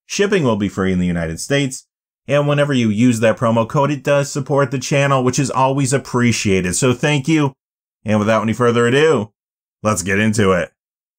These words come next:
We'll begin with our standard legal spotlight. This is where we look at cards that are standard legal that are moving the most this week, starting with one card that's going down in value.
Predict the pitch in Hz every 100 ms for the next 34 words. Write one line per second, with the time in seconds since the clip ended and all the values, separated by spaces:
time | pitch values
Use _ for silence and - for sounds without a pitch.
0 | _ _ _ _ - 120 131 139 170 147
1 | 120 107 - 107 104 101 98 95 110 107
2 | 107 107 131 139 131 123 110 107 107 92
3 | 104 95 95 92 - 95 92 127 196 156
4 | 131 110 104 95 95 92 85 82 90 85
5 | 95 101 - 143 131 113 95 98 104 92
6 | 98 87 80 - 82 80 110 117 85 80
7 | 76 82 101